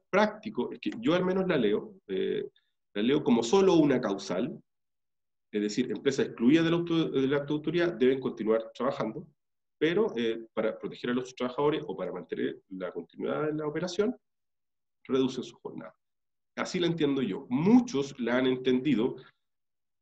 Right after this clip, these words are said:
que desde donde dice empresa hasta mantener comunica-, eh, continuidad operacional sería como una causal y l-, la mayoría la utiliza para proteger la vida y la salud de sus trabajadores. Es decir, vamos a reducir el pacto fundado en que queremos proteger a nuestros trabajadores.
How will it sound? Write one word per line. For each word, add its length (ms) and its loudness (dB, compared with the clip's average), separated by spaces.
que 140 4
desde 320 0
donde 320 2
dice 260 2
empresa 640 0
hasta 240 -2
mantener 460 0
comunica-, 520 0
eh, 500 0
continuidad 320 0
operacional 400 0
sería 300 -2
como 320 -6
una 260 2
causal 580 0
y 100 4
l-, 360 -2
la 180 -2
mayoría 400 2
la 80 2
utiliza 640 2
para 220 0
proteger 380 -2
la 100 2
vida 280 2
y 20 4
la 60 4
salud 360 -2
de 60 -20
sus 160 -20
trabajadores. 520 2
Es 100 -2
decir, 200 -4
vamos 220 4
a 20 2
reducir 300 4
el 160 2
pacto 340 -2
fundado 600 2
en 140 2
que 220 0
queremos 280 4
proteger 460 -4
a 140 -2
nuestros 220 -6
trabajadores. 420 -12